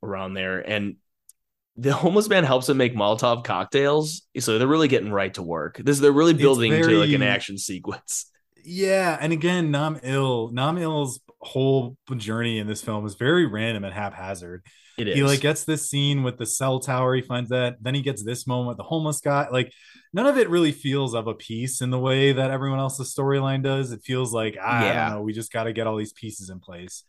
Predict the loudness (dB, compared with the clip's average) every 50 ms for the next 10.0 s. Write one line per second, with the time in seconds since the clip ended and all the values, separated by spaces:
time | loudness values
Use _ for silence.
0 | _ _ _ _ _ 4 6 8 8 8 8 6 4 2 4 4 4 2 0 0
1 | 2 2 2 4 4 4 4 6 6 6 6 6 6 4 2 2 2 2 2 2
2 | 0 -2 -4 -2 -2 0 0 0 -2 -2 -2 0 0 0 0 0 -2 -2 -4 -6
3 | -6 -8 -6 -4 -2 -2 -2 -2 -2 -2 -2 -2 -4 -6 -8 -6 -8 -10 -10 -6
4 | -6 -6 -6 -6 -10 -14 -10 -8 -6 -6 -8 -10 -12 -10 -8 -6 -6 -6 -4 -4
5 | -4 -2 -2 -4 -4 -2 0 0 -2 -2 -6 0 2 2 2 2 0 -4 -8 -6
6 | 0 0 2 4 4 4 6 6 6 4 6 4 2 2 4 2 4 4 2 0
7 | 0 0 2 2 2 2 2 4 4 2 2 2 2 2 2 0 -2 -4 -2 0
8 | 0 0 0 0 -2 -8 -6 -4 -2 -2 0 0 -2 0 2 4 4 4 2 2
9 | 2 0 0 0 0 -4 -6 -16 _ _ _ _ -8 -2 0 0 2 0 0 -2